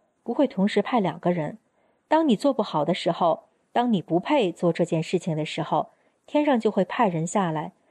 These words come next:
下来的人有的是小孩，或者有可能是已经在人间修得非常好的人，菩萨就会把任务交给他，由他接任，他就继续了。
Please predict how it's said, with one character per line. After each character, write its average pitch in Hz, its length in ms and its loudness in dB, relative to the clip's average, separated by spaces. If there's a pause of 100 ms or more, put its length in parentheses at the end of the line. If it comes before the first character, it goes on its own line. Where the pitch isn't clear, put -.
(160)
下 311 240 0
来 240 100 2
的 226 120 4
人 190 180 4
有 170 120 0
的 208 100 -2
是 - 160 -8
小 156 180 -6
孩， 151 380 -4 (320)
或 247 160 -2
者 208 100 0
有 175 160 4
可 202 160 -2
能 160 260 -2
是 - 240 -2
已 170 140 -2
经 240 200 -2
在 262 140 0
人 165 200 -2
间 220 200 0
修 262 160 0
得 180 120 -2
非 269 180 -2
常 185 180 -2
好 - 220 -8
的 170 140 -2
人， 175 200 -6 (520)
菩 254 160 2
萨 294 200 2
就 285 140 -2
会 269 100 0
把 175 180 0
任 208 220 2
务 156 160 0
交 202 160 -4
给 151 140 -4
他， 202 360 -4 (300)
由 185 120 4
他 277 180 0
接 175 220 2
任， 165 300 0
他 - 140 -2
就 185 140 -2
继 165 160 -2
续 165 240 -4
了。 - 220 -10